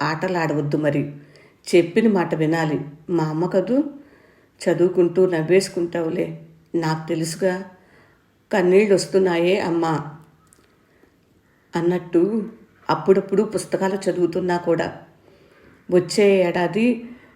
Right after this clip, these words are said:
పెన్ వరల్డ్ వాయిసెస్ ఫెస్టివల్లో జాయిన్ అవ్వాలని అనుకుంటున్నా. ఇంటర్నేషనల్ లిటరేచర్ ఫెస్టివల్లో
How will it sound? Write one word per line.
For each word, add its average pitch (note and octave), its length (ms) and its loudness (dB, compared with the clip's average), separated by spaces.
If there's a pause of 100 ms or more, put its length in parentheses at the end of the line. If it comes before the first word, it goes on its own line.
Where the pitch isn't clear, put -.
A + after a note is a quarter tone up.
(500)
పెన్ G3 340 6
వరల్డ్ G3 340 4
వాయిసెస్ F#3+ 640 2 (180)
ఫెస్టివల్లో G3+ 680 0 (520)
జాయిన్ G3 400 4
అవ్వాలని F#3 480 0
అనుకుంటున్నా. E3+ 640 0 (580)
ఇంటర్నేషనల్ G3+ 840 2
లిటరేచర్ F#3+ 560 2
ఫెస్టివల్లో F#3 600 0